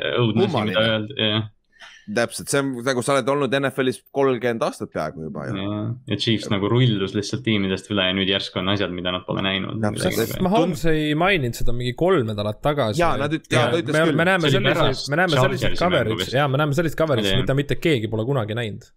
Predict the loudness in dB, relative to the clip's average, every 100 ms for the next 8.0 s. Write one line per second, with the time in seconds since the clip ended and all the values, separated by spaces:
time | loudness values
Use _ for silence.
0 | _ -2 0 0 -2 -6 -4 -4 -6 _
1 | -4 -4 0 0 0 -2 -2 0 0 0
2 | 2 0 0 0 -2 -2 -2 -2 -4 _
3 | _ _ _ _ -10 -4 -4 -4 -12 -4
4 | -4 -4 -4 -2 -2 -2 -4 -2 -2 -2
5 | -2 0 -2 -2 -2 -2 -4 -4 -4 -2
6 | -2 -2 -4 -4 -2 0 0 -2 -2 -2
7 | -2 -2 -6 -6 -6 -6 -8 -6 -8